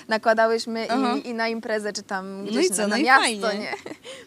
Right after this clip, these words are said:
Speaker 1: No super, no to były, no to nasze dzieciństwo, więc, więc ekstra.
Speaker 2: Dokładnie, no ale też ten s-, cały styl właśnie związany z brokatem i, i tak dalej, na pewno też reprezentowała,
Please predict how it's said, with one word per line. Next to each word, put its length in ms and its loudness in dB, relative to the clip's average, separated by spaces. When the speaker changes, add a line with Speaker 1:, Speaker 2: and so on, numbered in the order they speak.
Speaker 1:
No 240 0
super, 400 -4
no 120 -6
to 120 -6
były, 360 -4
no 180 -8
to 140 -12
nasze 460 -6
dzieciństwo, 500 -12
więc, 340 -10
więc 220 -10
ekstra. 400 -10
Speaker 2:
Dokładnie, 440 0
no 100 2
ale 120 2
też 180 -4
ten 180 0
s-, 200 -8
cały 240 -2
styl 400 -2
właśnie 300 -2
związany 400 -4
z 60 -8
brokatem 680 -4
i, 240 -10
i 40 -10
tak 180 -4
dalej, 280 2
na 100 -4
pewno 240 -4
też 180 -8
reprezentowała, 720 -4